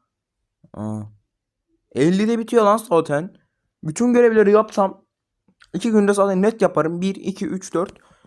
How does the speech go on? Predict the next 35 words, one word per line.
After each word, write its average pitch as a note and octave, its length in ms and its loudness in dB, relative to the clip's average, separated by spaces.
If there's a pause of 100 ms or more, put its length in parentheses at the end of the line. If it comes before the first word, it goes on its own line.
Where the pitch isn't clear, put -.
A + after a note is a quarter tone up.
(200)
beş. - 500 -4 (680)
Bir C#3+ 200 -8
tane D#3 260 -2
de D#3+ 80 4
efsane D3+ 440 -4
veriyor. A#2+ 220 -4
Zaten D3 200 -4
sondaki D3 440 -2
de D3 60 0
gıcık C3+ 320 -8
bir G2+ 60 -16
şey. G2 260 -12 (120)
Bir A2 120 -16
tane, G2+ 200 -6
bir F#2 40 -16
tane G#2 340 -6 (120)
bir, G2 400 -14
bir, - 100 -12
eh, F2+ 200 -8
artık. - 320 -18 (440)
O G2 160 -12
da F#2+ 120 -12
biraz G2 260 -12
gıcık G2 280 -12
bir - 40 -20
şey F#2+ 140 -18
zaten. F2 400 -18 (800)
Of, A2+ 260 -14
of, - 260 -12
of, C#3+ 260 -12
of, D3+ 260 -12
of. D3+ 160 -8 (2000)
Çok C3 260 -10
güzel C#3+ 300 -6
ya. C#3 480 -4